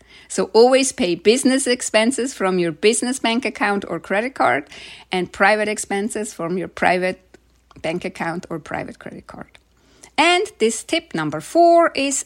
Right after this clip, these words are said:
identify your fixed and once a year expenses and every month put one twelfth of that ac-,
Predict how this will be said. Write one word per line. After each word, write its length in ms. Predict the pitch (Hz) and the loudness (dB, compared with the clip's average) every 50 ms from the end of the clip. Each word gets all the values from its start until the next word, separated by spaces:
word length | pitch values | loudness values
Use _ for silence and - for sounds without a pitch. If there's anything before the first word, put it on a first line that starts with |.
| _ - | _ -6
identify 960 | 196 202 202 - - 208 226 247 247 302 294 294 - 277 269 262 269 269 269 | -4 -4 -4 -4 -4 -4 -4 -4 -4 -6 -8 -6 -6 -6 -4 -4 -4 -6 -6
your 180 | 196 190 185 180 | -6 -6 -6 -6
fixed 520 | 180 - - - 269 - - - - - - | -8 -10 -8 -8 -8 -8 -8 -10 -8 -8 -6
and 140 | 196 180 180 | -8 -6 -6
once 280 | 185 180 196 202 - | -6 -6 -6 -6 -6
a 60 | - 208 | -6 -6
year 220 | 196 175 170 156 | -4 -4 -6 -6
expenses 720 | 92 - - - - 269 277 294 285 - 311 - - - - | -8 -8 -8 -4 -2 0 0 0 0 -2 -4 -6 -6 -8 -6
and 200 | - 185 190 - - | -6 -6 -6 -4 -2
every 260 | - 220 233 247 302 311 | -2 0 0 2 2 0
month 440 | 269 226 180 131 - - - - - | 2 0 0 -2 -4 -8 -12 -16 -14
put 200 | - 175 170 - | -12 -12 -10 -8
one 300 | 175 185 185 208 262 269 | -6 -4 -4 -4 -4 -6
twelfth 460 | - - 262 233 233 254 247 - - | -4 -2 -2 -2 -2 -2 -6 -6 -8
of 160 | 208 202 - - | -8 -8 -8 -8
that 160 | 190 165 180 | -8 -8 -8
ac-, 160 | 185 - - | -10 -12 -16